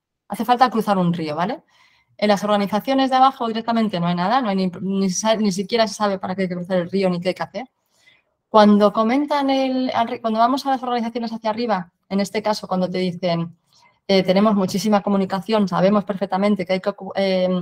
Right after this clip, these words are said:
cruzar el río", pero ya te están diciendo cómo hacerlo, te dicen, "Construir un puente".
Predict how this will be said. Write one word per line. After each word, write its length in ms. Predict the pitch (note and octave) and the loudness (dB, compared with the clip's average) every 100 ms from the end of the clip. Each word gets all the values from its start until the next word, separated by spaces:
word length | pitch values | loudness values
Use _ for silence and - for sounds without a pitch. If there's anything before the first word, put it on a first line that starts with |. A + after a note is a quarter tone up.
| F3 | -4
cruzar 260 | G3 G3 | -4 0
el 100 | G3 | 2
río", 400 | F#3+ A3+ A3 A3 _ | 2 2 2 -2 _
pero 160 | - G#3 | 0 2
ya 80 | A#3+ | 4
te 60 | |
están 180 | B3+ A#3+ | 2 0
diciendo 320 | A3+ A#3 G#3+ | 0 0 0
cómo 180 | G3+ F3 | 2 0
hacerlo, 360 | E3 F3+ E3 D#3+ | 0 -2 -6 -6
te 80 | F3 | -6
dicen, 240 | F3 F3 | -6 -4
"Construir 400 | F3+ F#3 F#3 G#3 | -4 -2 2 4
un 100 | G3 | 4
puente". 400 | F3+ E3+ E3+ - | 2 2 0 -6